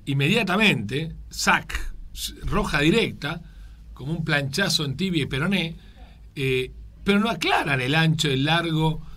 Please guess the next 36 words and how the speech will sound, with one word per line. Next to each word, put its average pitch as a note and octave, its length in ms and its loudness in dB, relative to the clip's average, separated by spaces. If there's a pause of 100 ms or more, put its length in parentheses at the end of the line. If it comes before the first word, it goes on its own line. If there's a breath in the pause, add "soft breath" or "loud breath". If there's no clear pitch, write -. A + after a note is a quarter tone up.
(240 loud breath)
la C3+ 160 -2
base E3+ 280 0
por C3+ 200 -2
altura, E3 440 2
el B2+ 100 0
pipo E3+ 260 0
radio D#3+ 240 0
al C3+ 80 -2
cuadrado, D3+ 680 0
tres E3 180 -4
pipos D#3+ 320 -2
radio, D3+ 480 0 (380 loud breath)
cómo A3 340 2
era G#3+ 400 0
el D#3+ 160 2
diámetro G3+ 800 -2
de, E3 340 -2 (320)
eh, C3+ 200 -2
los C#3 180 -4
caños E3 380 0
del C3 100 -2
gasoducto. G#2 640 -8
Pues C3+ 160 -4
debieron A#3+ 300 -2
haber G3+ 160 0
puesto F#3+ 320 -2
un F#3+ 100 2
planito, A#3 720 -4 (240 soft breath)
"No, G#3+ 180 0
muchacho, E3+ 400 0
el D3+ 80 -2
caño F3+ 300 0
tiene E3 220 0
que E3 100 -4
ser F#3 160 0
así, G#3 400 0